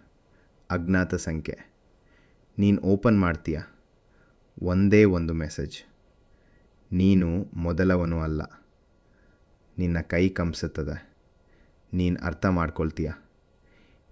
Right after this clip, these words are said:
ಈ ಕರೆ ಇಂದು ಮಾತ್ರ ಅಲ್ಲ. ಈ ವ್ಯಕ್ತಿ ಒಬ್ಬನೇ ಅಲ್ಲ. ಇದು ಒಂದು ಎಚ್ಚರಿಕೆ. ನೀನ್ ಬೈಕ್ ಸ್ಟಾರ್ಟ್ ಮಾಡ್ತೀಯ. ಈ ಸಲ ಬೈಕ್ ಸ್ಟಾರ್ಟ್ ಆಗುತ್ತದೆ.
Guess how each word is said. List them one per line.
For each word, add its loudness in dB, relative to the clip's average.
ಈ 2
ಕರೆ -2
ಇಂದು 6
ಮಾತ್ರ 0
ಅಲ್ಲ. -6
ಈ 0
ವ್ಯಕ್ತಿ 0
ಒಬ್ಬನೇ -2
ಅಲ್ಲ. -4
ಇದು 2
ಒಂದು -2
ಎಚ್ಚರಿಕೆ. -4
ನೀನ್ 6
ಬೈಕ್ 4
ಸ್ಟಾರ್ಟ್ 0
ಮಾಡ್ತೀಯ. -4
ಈ 4
ಸಲ 0
ಬೈಕ್ -2
ಸ್ಟಾರ್ಟ್ -4
ಆಗುತ್ತದೆ. -6